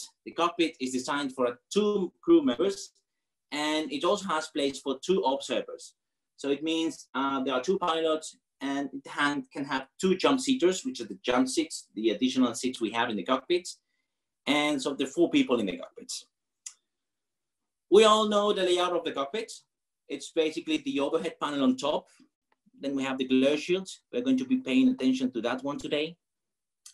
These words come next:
Instrument front panel, which where the screens are, screens where we are going to be paying attention during the flight. The pedestal with the thrust levers, and of course, the D O side sticks,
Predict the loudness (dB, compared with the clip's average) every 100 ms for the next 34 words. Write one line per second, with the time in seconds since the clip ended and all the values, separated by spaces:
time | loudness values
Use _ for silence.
0 | _ -20 -20 -20 _ 0 2 4 4 4
1 | 4 4 4 4 4 6 6 4 0 -2
2 | -4 4 6 6 4 2 2 2 -2 2
3 | 4 4 4 4 6 4 2 -6 _ _
4 | -20 -20 -14 -10 -8 -2 0 0 0 0
5 | 0 -6 -6 -8 -8 -8 -4 -4 -6 -8
6 | -6 -4 -4 -4 -6 -4 -2 -2 -6 -12
7 | _ _ _ _ _ _ _ _ -4 2
8 | 4 4 4 6 6 2 -4 _ -10 -8
9 | -8 -4 -2 -2 -2 -2 0 -2 -4 -10
10 | -16 _ _ -8 -4 -4 0 4 6 6
11 | 2 -2 -14 _ _ _ _ _ -14 -10
12 | -4 -2 -4 -6 -6 -6 -6 -8 -8 -8
13 | -14 -16